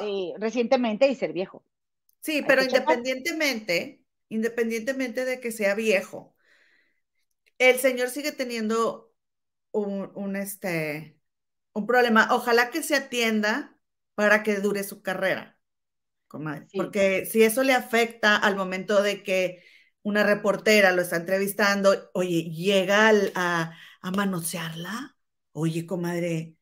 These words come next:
Speaker 2: ella porque iba con su novio, pero imagínate que fuera sola.
Speaker 1: Sí, po-, po-, o
Speaker 2: Mm.
Speaker 1: sea, de verdad que, pues, qué lástima. Yo lo lamento por sus hijas, la verdad, porque qué feo es que ver a tu papá así.
Speaker 2: Mm. Ey.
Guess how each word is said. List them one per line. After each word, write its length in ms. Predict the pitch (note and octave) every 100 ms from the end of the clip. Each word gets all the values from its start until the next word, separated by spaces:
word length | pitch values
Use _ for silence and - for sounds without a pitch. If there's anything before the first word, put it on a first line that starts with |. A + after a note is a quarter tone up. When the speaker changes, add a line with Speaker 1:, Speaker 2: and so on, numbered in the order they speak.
| _
Speaker 2:
ella 280 | - E3 G#3
porque 220 | D4 C#4
iba 120 | A#3 A#3
con 160 | C#4
su 120 | C4 A3+
novio, 360 | F#3 F3+ A3
pero 120 | B3+ A3
imagínate 420 | G3+ G3+ G#3+ C4
que 100 | C4
fuera 300 | G3+ G3 A3
sola. 640 | - G3 F#3 G#3+ C#4+ - _ _ _ _ _ _ _ _ _ _ _ _ _ _ _ _ _ _ _
Speaker 1:
Sí, 200 | B3+ G#3
po-, 220 | - A#3+
po-, 140 | C4 -
o 100 | A#3+
Speaker 2:
Mm. 20 |
Speaker 1:
sea, 160 | B3 A#3+
de 80 | A#3+
verdad 200 | B3 B3+
que, 280 | C#4 C4 - _ -
pues, 220 | G#3+ -
qué 120 | B3
lástima. 500 | A#3 A3 F#3+ D#3 C#3 _ _
Yo 140 | F#3+
lo 120 | B3 C#4
lamento 400 | A#3+ A3+ B3 A#3
por 140 | G#3 F3
sus 200 | E3 F3+
hijas, 240 | - D#3
la 120 | D3+ D3+
verdad, 280 | D3+ D3+ -
porque 220 | - E3
qué 140 | F#3
feo 200 | F3 F3+
es 120 | F3 -
que 140 | F#3
ver 140 | F3
a 80 | E3+
tu 80 | -
papá 240 | E3 - D3+
así. 200 | - - _ _ _ _ _ _ _ _ -
Speaker 2:
Mm. 120 | G3 - _ _ _ _ _ _ _ -
Ey. 380 | E3 D#3+ -